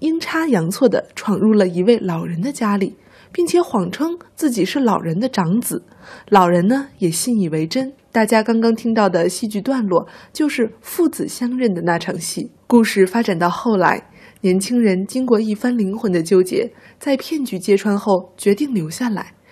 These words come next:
成为了老人真正的长子。这部作品也生动地揭示了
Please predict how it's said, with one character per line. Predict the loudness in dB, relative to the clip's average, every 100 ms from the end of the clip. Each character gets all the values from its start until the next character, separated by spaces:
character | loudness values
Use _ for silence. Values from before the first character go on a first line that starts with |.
| -20
成 | -12 -2 2
为 | 4
了 | 4
老 | 4 2
人 | 0 -2 -4
真 | -2 -2
正 | 0 0
的 | 0
长 | 0 -2 -2
子。 | -6 -10 -10 _ _ _ -20 _ -20 -20 -20 -4
这 | 0
部 | 2
作 | 4 4
品 | 4 4 2 0
也 | 0 0
生 | 2 -2
动 | -2 2
地 | 2
揭 | 2 0
示 | 0 2
了 | 0 0